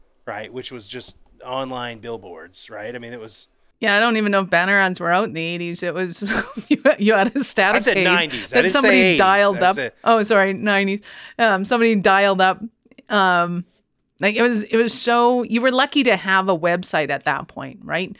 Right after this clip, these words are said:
Speaker 2: And the fact that somebody could find that, that, I mean, the nineties was when flowers dot com, alcohol dot com, wine dot com, like,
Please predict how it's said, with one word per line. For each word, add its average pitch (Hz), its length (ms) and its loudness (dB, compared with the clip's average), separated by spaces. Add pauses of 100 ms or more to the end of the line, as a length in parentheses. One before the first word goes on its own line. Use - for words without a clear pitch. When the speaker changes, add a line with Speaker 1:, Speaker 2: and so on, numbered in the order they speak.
(280)
Speaker 2:
And 190 300 0
the 170 80 -4
fact 185 300 0
that 170 120 -4
somebody 180 300 -6
could 170 180 -8
find 180 400 -6
that, 147 260 -4 (120)
that, 196 240 -2 (100)
I 196 80 -6
mean, 208 200 0
the 214 60 2
nineties 226 480 2
was 202 220 -2
when 190 320 -2 (240)
flowers 202 420 2
dot 180 220 0
com, 185 380 -2 (120)
alcohol 190 500 0
dot 170 260 -2
com, 175 380 -2 (200)
wine 180 320 -2
dot 175 280 0
com, 170 360 -4 (240)
like, 208 240 0